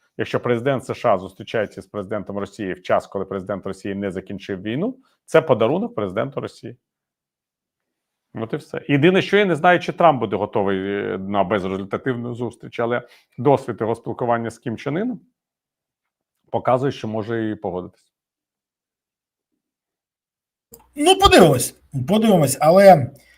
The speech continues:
Speaker 2: для мене, чесно говорячи, я вважаю, що зустріч буде тільки тоді, коли Трамп повірить, що він може чогось досягти.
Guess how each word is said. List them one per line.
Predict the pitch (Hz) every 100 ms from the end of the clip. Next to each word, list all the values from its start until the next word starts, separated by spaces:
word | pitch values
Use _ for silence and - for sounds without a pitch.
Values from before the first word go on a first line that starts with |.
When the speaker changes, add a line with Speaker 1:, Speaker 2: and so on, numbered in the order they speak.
| _ _ -
Speaker 2:
для | 127 214
мене, | 311 339 220
чесно | - 190 127 143
говорячи, | 139 131 127 113 127 123 -
я | 170
вважаю, | 220 214 214
що | - 190
зустріч | 165 254 - 175 131
буде | 151 196 185
тільки | - 214 196 -
тоді, | 180 196 190 226 311
коли | - 175 190
Трамп | - - 196 180 139 123 -
повірить, | 165 165 254 202 131
що | -
він | 165 180
може | 196 180
чогось | - 135 156 131
досягти. | 131 131 - -